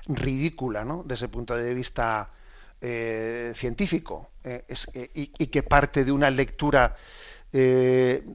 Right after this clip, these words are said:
mm, fundamentalista en literalidad de la Biblia, muy propia, ¿no?, de determinados, digamos, contextos, eh, fundamentalistas protestantes. Esa expresión es de Lutero, la repito.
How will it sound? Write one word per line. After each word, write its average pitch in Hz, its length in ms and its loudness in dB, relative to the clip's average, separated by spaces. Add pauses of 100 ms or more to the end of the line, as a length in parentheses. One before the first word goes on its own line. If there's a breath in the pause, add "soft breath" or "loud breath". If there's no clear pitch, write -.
(220)
mm, 135 480 -2 (540)
fundamentalista 135 1080 2
en 143 160 6
literalidad 135 800 4 (580 soft breath)
de 139 220 2
la 131 160 6
Biblia, 135 640 0 (120)
muy 135 220 0
propia, 123 500 0
¿no?, 151 220 0
de 131 120 -2
determinados, 120 840 -2
digamos, 123 380 -4
contextos, 123 720 -6 (440 loud breath)
eh, 127 140 -2
fundamentalistas 131 800 -2
protestantes. 135 680 -2 (160)
Esa 190 200 0
expresión 135 600 -4 (400)
es 175 200 2
de 160 80 2
Lutero, 123 560 -4 (260 soft breath)
la 120 100 -4
repito. 120 520 -4